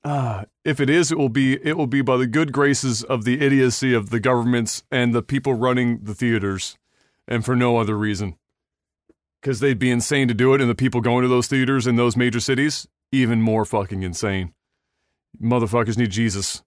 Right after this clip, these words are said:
All, all it's gonna take is one, like, it seems, uh, what it takes, I'm not saying this is you necessarily, but what it seems to take is for somebody in your, in your circle to get covid and get completely fucking ravaged by it to the point of death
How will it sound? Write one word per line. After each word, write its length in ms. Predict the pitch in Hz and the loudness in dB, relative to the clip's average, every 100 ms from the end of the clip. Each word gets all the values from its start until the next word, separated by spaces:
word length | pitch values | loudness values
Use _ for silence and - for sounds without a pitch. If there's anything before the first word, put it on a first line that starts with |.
| - | -4
All, 180 | 127 - | 0 2
all 220 | 175 220 | 4 4
it's 100 | - | 2
gonna 160 | 233 190 | 0 0
take 400 | 160 180 190 - | 2 2 2 0
is 180 | 147 110 | -2 0
one, 240 | 143 - | 0 2
like, 180 | 147 147 | 0 0
it 180 | 156 135 | 0 -2
seems, 320 | - 208 190 | -2 -2 -2
uh, 80 | 165 - | -4 -4
what 160 | 143 147 | -2 0
it 120 | 123 | 0
takes, 300 | 127 127 139 | 0 0 0
I'm 60 | 127 | -2
not 140 | 139 | -2
saying 220 | 135 127 117 | 0 0 0
this 120 | 104 | -4
is 140 | 95 | -4
you 120 | 107 | -2
necessarily, 680 | 107 104 98 107 107 113 123 - _ _ _ | -2 -2 -2 0 2 0 -2 -6 _ _ _
but 140 | - 135 | -2 0
what 140 | 165 | 2
it 100 | 175 | 0
seems 260 | - 208 202 | 0 -2 -2
to 60 | |
take 320 | 147 151 165 165 | -2 0 2 0
is 100 | - | -4
for 120 | 139 | -4
somebody 680 | - 147 160 165 160 160 147 _ - | -2 -2 0 0 2 0 -4 _ -4
in 200 | 143 151 | 0 2
your, 200 | 147 143 139 - | 2 0 -2 -10
in 160 | - 139 | -2 0
your 140 | 151 | 0
circle 600 | 143 147 139 139 147 156 - _ _ - | 0 2 2 2 0 0 -8 _ _ -6
to 120 | 147 | -2
get 380 | 127 139 151 - | 0 2 0 0
covid 420 | 131 139 147 160 | 0 2 4 2
and 80 | 147 | 2
get 140 | 139 | 0
completely 420 | 143 131 143 160 151 | -2 -2 -2 -2 -4
fucking 440 | - 147 139 139 | 0 0 2 0
ravaged 580 | 110 120 131 131 123 113 | 2 2 2 2 -2 0
by 220 | 139 139 | 2 4
it 100 | 143 | 2
to 80 | 131 | -2
the 80 | 120 | -6
point 260 | - 139 | -2 -2
of 160 | 131 101 | -2 -2
death 380 | 131 131 135 | 0 2 0